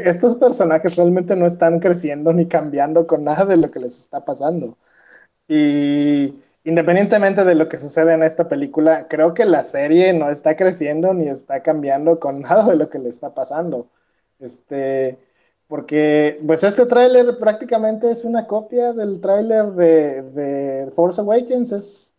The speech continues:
este, escenas de nostalgia, nostalgia. Ah, mira, va a salir Lando otra vez, va a salir, ahí están las ruinas de la Estrella de la Muerte. Me imagino que es Endor, ¿no? O, o una luna de Endor, no sabemos.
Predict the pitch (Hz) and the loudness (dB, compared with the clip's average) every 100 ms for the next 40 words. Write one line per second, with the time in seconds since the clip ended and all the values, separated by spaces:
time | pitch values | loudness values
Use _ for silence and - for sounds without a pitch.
0 | _ _ _ _ - 135 _ 139 131 127 | _ _ _ _ -20 -20 _ -8 -2 0
1 | 127 123 120 - _ _ 139 175 175 214 | 2 0 -4 -14 _ _ -6 0 2 2
2 | 190 180 175 185 190 190 202 196 185 156 | 2 0 2 2 2 0 -2 -2 -2 0
3 | 175 180 202 196 226 233 208 180 185 180 | 0 0 2 2 4 4 4 4 4 2
4 | 175 175 165 147 170 190 170 160 143 135 | 4 4 2 -4 -8 -8 -8 -6 -8 -6
5 | 135 156 160 160 165 165 165 - _ _ | -4 -2 0 4 6 4 2 -10 _ _
6 | - 143 156 151 160 160 160 156 147 135 | -4 2 2 2 2 4 2 2 -2 0
7 | 135 - 160 202 190 165 143 139 127 123 | 0 2 2 4 4 2 2 0 2 2
8 | 123 120 120 123 127 123 - 160 175 151 | 0 -4 -8 -4 -4 -4 0 4 4 2
9 | 143 165 190 175 165 143 135 135 131 127 | 2 2 2 2 0 0 -4 -8 -12 -18
10 | 127 _ _ _ _ _ 131 139 156 160 | -20 _ _ _ _ _ -8 -4 2 2
11 | 156 160 156 156 170 202 196 143 131 143 | 2 2 0 0 0 2 2 2 0 -4
12 | 196 151 120 120 135 135 139 139 147 147 | -6 -6 -8 -10 -10 -6 -4 -4 -2 0
13 | 165 190 156 123 123 123 - 156 190 190 | 2 2 0 -2 -8 -8 0 4 4 2
14 | 175 | -2